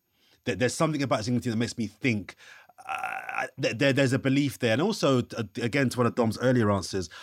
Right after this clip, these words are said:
I have faith in Southgate being able to tactically find the answer. So again, if England were to go one nil down or were to be overwhelmed,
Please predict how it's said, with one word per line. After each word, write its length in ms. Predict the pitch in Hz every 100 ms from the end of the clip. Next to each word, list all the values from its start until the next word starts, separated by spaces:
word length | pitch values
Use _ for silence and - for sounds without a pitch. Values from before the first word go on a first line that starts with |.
| - -
I 100 | 127
have 180 | 165 170
faith 460 | - 165 143 127 -
in 160 | 113
Southgate 600 | 104 135 127 - 113 90
being 160 | 110 110
able 220 | 107 101
to 280 | - 110 95 - _
tactically 760 | - 170 - - - 117 110 101 -
find 440 | - 135 120 110
the 140 | 104 110
answer. 520 | 104 92 - 80 73 _ - -
So 180 | - 123
again, 340 | 113 135 117
if 120 | 101 127
England 320 | 139 135 120
were 140 | 120
to 120 | -
go 220 | 98 107 104
one 240 | 104 101
nil 140 | 98
down 300 | 95 101 98 87
or 100 | 101
were 100 | 101
to 100 | -
be 120 | 98
overwhelmed, 800 | 104 98 95 90 113 90 82 82